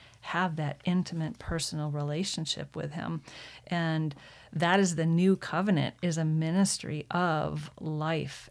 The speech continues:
and spirit, because that's what we're, we, you know, spiritual freedom from the law of sin and death and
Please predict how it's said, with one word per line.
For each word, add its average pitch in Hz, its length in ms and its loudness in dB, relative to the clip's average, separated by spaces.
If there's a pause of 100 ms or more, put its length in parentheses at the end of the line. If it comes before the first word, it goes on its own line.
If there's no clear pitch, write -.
and 160 240 -2
spirit, - 560 -6 (300)
because 160 340 -8
that's 156 260 -8
what 165 240 -4 (220)
we're, 170 280 0
we, 165 280 -2 (120)
you 175 120 0
know, 151 160 -4 (260)
spiritual 202 460 4
freedom 185 340 4
from 175 160 -2
the 165 80 0
law 175 380 6
of 143 100 0
sin 160 240 0
and 147 160 2
death 156 400 2 (400)
and 160 340 -2